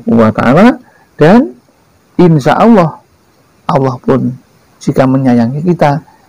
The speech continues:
hajat seperti apapun yang kita minta akan segera dikabulkan oleh Allah. Dan doa ini bisa Anda baca minimal tiga kali setelah selesai sholat fardu, dan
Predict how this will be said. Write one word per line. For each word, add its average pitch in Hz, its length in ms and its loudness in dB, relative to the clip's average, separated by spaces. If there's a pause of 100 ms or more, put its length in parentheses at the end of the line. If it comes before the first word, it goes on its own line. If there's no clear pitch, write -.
hajat 139 480 -2
seperti 139 400 -6
apapun 147 480 -6
yang 120 160 0
kita 127 240 -8
minta 120 480 -2 (320)
akan 139 320 -4
segera 113 640 -4
dikabulkan 127 1400 -4
oleh - 160 -6
Allah. 131 260 -2 (460)
Dan 240 400 2 (560)
doa 147 320 2
ini 208 400 4 (240)
bisa 147 320 -2
Anda 139 400 -2
baca 170 560 0
minimal 127 440 0
tiga 120 280 -4
kali 170 520 0 (320)
setelah - 360 -6
selesai 127 520 -2 (200)
sholat 117 720 0 (840)
fardu, 120 680 -4 (420)
dan 220 320 2